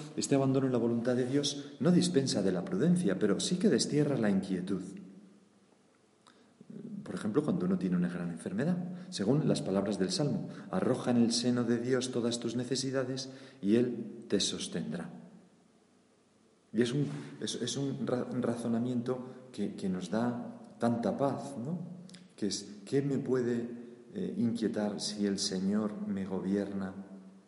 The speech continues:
y Él, mm, har-, hará que nada me falte. ¿Cuánta paz da esto, no? Seguía diciendo este autor le-, en El Santo Abandono,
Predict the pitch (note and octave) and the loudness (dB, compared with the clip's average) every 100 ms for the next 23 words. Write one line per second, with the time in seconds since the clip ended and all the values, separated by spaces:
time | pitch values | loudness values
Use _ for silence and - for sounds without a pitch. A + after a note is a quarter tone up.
0 | - _ _ _ G2+ G#2 G2+ G2 - - | -20 _ _ _ 0 2 4 2 -4 -10
1 | - F#2+ F#2 - - - - - G#2+ - | -8 -4 -2 -4 -10 -12 -8 -4 -2 -4
2 | G#2 F#2+ G#2 G2+ G#2 G2+ F2+ - G2+ F#2+ | -4 -2 -2 0 0 0 -2 -2 -2 -2
3 | - - - - - - - _ - _ | -4 -10 -12 -16 -20 -20 -20 _ -20 _
4 | _ - B2 A#2+ C3 C3+ C3+ - G#2 A2+ | _ -6 -4 -2 -2 -2 -4 -6 -4 -4
5 | - - - - - - - - _ _ | -6 -8 -12 -14 -16 -20 -20 -20 _ _
6 | _ _ _ _ _ - G#2 A2 C3 A#2 | _ _ _ _ _ -10 -4 2 4 4
7 | A#2+ A2+ G#2+ G2+ G#2 G2 G2+ G2 F#2 F2+ | 4 6 4 4 2 2 2 2 0 -2
8 | - - - G2 E2+ G2+ G2 F#2 F2+ F2+ | -6 -10 0 0 2 2 2 2 2 2
9 | F2+ | 0